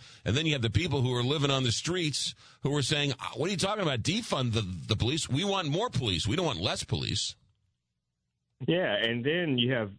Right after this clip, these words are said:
Speaker 2: uh, you know, different neighborhoods and business districts in the city that,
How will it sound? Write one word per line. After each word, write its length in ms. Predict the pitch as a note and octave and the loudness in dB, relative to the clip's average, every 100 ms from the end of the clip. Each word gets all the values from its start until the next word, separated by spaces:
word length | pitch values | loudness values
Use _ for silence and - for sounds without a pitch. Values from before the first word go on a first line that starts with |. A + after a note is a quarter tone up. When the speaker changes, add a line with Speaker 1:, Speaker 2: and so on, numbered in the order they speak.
| - | -6
Speaker 2:
uh, 300 | G#2+ G2+ F#2+ E2+ | 0 0 0 0
you 120 | A#2 | 0
know, 60 | A2+ | -2
different 240 | B2 G#2 | 0 2
neighborhoods 600 | A2+ C3 B2+ B2+ A#2+ A#2 | 2 0 0 2 2 0
and 160 | F#2+ F2+ | 0 2
business 300 | C#3 E3+ F#2+ | 0 0 -2
districts 380 | F#2 E2+ - E2 F2+ | 0 0 -2 -2 0
in 100 | E2 | 0
the 100 | D2+ | 0
city 300 | E2+ E2 D#2+ - - - - - | 0 2 0 -2 -16 -16 -10 -2
that, 460 | F#2 F#2 F#2 F2+ | 0 2 2 0